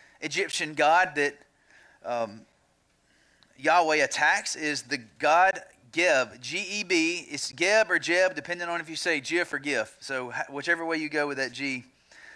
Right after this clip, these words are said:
um, say it however you want to. But he's the god of the earth. And, and the emphasis here is, is the language that the Bible uses in that Mos-,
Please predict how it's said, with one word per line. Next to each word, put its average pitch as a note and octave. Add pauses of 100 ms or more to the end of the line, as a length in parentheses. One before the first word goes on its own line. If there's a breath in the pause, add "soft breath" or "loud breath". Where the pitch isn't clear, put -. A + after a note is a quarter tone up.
(360 loud breath)
um, B2+
say D3+
it C3+
however C3+
you B2
want C3
to. A2+ (280 soft breath)
But D3+
he's F3
the D3+
god D#3+
of D3 (220)
the C3
earth. G2+ (720 soft breath)
And, C3+
and C#3+
the C#3
emphasis F#3
here A2 (340 soft breath)
is, B2+
is C3+
the B2+
language C3+
that B2+
the B2
Bible B2+
uses A#2
in A#2
that A2+
Mos-, C3